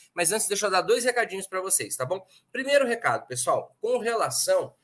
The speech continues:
às perguntas que nós colocamos aqui. Nós, vocês, quando vocês estão vendo aí, cada um vê da plataforma que está.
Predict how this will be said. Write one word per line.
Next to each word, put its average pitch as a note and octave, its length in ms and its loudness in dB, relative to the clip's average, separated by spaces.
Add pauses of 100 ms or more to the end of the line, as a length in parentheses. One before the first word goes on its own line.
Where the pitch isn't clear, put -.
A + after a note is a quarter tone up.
(300)
às G#3 320 4
perguntas G#3 580 2
que - 80 -8
nós F3+ 240 0
colocamos D#3+ 540 -4
aqui. D#3+ 320 -8 (300)
Nós, G#3 480 4
vocês, A3 480 6
quando G3 180 -6
vocês F3 220 -4
estão C3+ 240 -4
vendo B2+ 260 -2
aí, D3 200 -2
cada F3+ 320 2
um G3 120 -2
vê E3 140 -4
da F#3 100 -2
plataforma F#3 560 0
que G3 100 -12
está. - 460 4